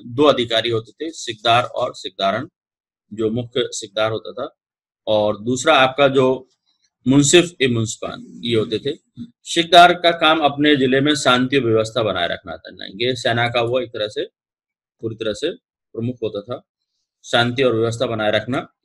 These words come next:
ये आपका सिकदार का काम होता था, जिसको सिकदारन ए सिकदार कहा जाता था। और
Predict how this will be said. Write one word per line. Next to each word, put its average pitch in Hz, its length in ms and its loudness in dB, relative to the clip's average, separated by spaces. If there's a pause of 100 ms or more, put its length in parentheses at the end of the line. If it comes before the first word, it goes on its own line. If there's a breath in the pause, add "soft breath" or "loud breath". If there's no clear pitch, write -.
ये 117 120 -2
आपका 113 320 -2
सिकदार 98 400 -6
का 90 160 -14
काम 87 260 -18
होता - 220 -20
था, - 200 -20 (760)
जिसको 110 460 -4
सिकदारन 110 680 -4
ए 117 120 -2
सिकदार 95 340 -8
कहा 98 200 -10
जाता 98 240 -10
था। - 220 -16 (600)
और 123 400 4